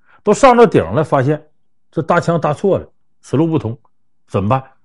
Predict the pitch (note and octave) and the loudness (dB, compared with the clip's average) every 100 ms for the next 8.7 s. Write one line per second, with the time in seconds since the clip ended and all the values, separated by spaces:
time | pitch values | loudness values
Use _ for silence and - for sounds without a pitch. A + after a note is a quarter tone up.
0 | _ - D4+ F#4 C#4+ A3+ F#3+ G#3+ G3+ C#3 | _ -4 2 4 6 4 4 2 2 -2
1 | - G#3 D3+ A2+ F3+ E3 - F3 - _ | 2 2 2 0 -2 -2 0 0 -2 _
2 | _ _ _ _ _ F3+ F#3 B2+ A#2+ E2 | _ _ _ _ _ 2 4 4 -2 -6
3 | G2+ G#2+ - F3 D#3 D#3 D#3+ G2 - _ | -8 -8 0 2 4 2 2 -10 -14 _
4 | _ _ _ C#3 D3 D3+ G2 D2 D2+ F#2+ | _ _ _ -4 -2 -2 -4 -8 -12 -18
5 | _ _ _ _ _ _ _ _ _ _ | _ _ _ _ _ _ _ _ _ _
6 | - G3+ G#3+ F#3 G3+ D3 E3 D#3 D3 C#3+ | -4 2 2 2 0 -2 -4 -2 -2 -2
7 | C3+ - _ _ _ - F#3 - F#3 F#3 | -6 -10 _ _ _ -4 0 4 4 6
8 | F#3+ F#3+ C3+ A#2 G#2 F#2 F#2 | 6 4 2 -2 -4 -8 -10